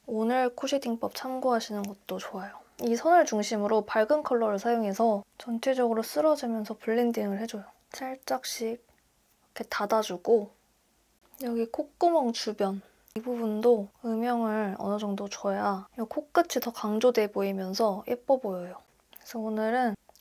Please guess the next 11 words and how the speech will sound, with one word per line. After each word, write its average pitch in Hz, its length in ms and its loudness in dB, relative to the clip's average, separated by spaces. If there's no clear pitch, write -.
코 277 160 -4
중간을 214 840 0
여기 214 320 -4
부분이 220 400 -2
아니라 196 540 -2
살짝 320 460 0
위에 196 440 -4
이 - 40 -12
부분을 220 1000 -2
조금씩만 240 720 -4
끊어줄게요. 233 640 0